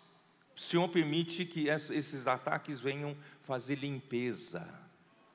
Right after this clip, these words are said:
Às vezes, não, às vezes a gente não entende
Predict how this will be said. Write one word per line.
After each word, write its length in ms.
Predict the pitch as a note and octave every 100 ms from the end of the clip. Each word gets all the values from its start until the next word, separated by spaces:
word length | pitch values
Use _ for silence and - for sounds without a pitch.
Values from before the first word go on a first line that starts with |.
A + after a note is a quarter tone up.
| _ - _ _ _ _ _ _ -
Às 160 | - B2
vezes, 220 | D#3 C#3+
não, 280 | C#3+ D3+ D3+ -
às 160 | B2
vezes 160 | D3 C#3
a 100 | C#3
gente 180 | C#3 D3
não 120 | C#3+
entende 380 | C3+ D3 D3+